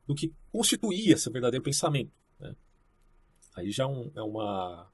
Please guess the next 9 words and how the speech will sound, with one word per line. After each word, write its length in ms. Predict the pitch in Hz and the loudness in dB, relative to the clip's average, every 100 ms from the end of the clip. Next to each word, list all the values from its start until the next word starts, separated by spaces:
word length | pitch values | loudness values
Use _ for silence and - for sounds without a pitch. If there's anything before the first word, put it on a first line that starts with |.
| _ _ _ - | _ _ _ -10
crítica 320 | 131 131 - | -4 -4 -2
textual 420 | 139 131 - 123 | -2 0 4 6
que 60 | 127 | 6
se 80 | 147 | 2
faz 240 | - 127 | 0 0
à 60 | 131 | 2
obra 180 | 131 143 | 0 0
de 80 | |
Cícero. 320 | - 107 - | -2 -4 -8